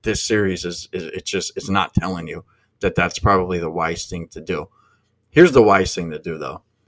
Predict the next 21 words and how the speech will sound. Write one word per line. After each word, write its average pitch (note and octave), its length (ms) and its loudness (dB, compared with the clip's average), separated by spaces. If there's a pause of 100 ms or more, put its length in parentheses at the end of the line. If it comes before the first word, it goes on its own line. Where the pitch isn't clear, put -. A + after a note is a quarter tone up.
(100)
is G#2+ 120 -2
to A#2+ 60 4
go D3 140 10
ahead C#3 160 8
and G2+ 120 2
bet A2 200 2
Luka A#2+ 400 2
under G#2 360 2
eight G#2 180 0
and F#2 80 -4
a F#2 60 -2
half F#2 280 -2
assists. - 680 -8 (320)
You G#2 140 -6
can A2+ 100 0
get A#2+ 200 4
that G#2+ 180 6
on F2 160 0
FanDuel A2 480 2
right E2+ 200 0
now. E2+ 300 -4